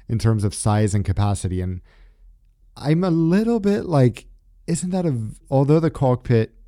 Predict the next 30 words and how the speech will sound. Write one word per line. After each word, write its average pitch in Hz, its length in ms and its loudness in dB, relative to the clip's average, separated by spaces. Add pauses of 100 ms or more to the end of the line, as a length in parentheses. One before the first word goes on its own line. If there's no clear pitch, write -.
(120)
is 101 180 0
relatively 110 640 0
similar 101 420 -2
on 98 140 -2
all 98 260 -2
aircraft 95 460 -4
planes, 90 440 -4 (720)
isn't 131 260 -2
that 135 120 2
just 117 200 -2
a 120 40 2
little 170 800 0
different 131 480 0
in 110 80 2
terms 110 320 4
of 107 220 2 (340)
your 101 160 -2
distance 107 520 -2
from 139 200 -2
the 156 80 -4
ground 160 560 -2
on 120 140 2
the 113 60 -2
A 113 180 0
three 104 260 -2
eighty 95 220 0
and 95 100 -4
all 113 200 0
this 110 180 0
stuff 110 420 -2